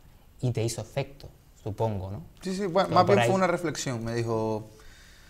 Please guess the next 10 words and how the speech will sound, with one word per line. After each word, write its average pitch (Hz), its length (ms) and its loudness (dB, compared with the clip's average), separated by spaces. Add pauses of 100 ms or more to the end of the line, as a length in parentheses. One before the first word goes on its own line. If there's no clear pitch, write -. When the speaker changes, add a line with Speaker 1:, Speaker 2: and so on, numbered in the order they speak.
(340)
Speaker 2:
me 127 60 -8
dijo, 127 220 0 (280)
"Tienes 185 280 4
que 180 340 -2 (800)
ver 143 640 2
cómo 160 280 0
te 147 220 0
vemos 113 420 -2
los 107 160 -2
demás", 98 260 -6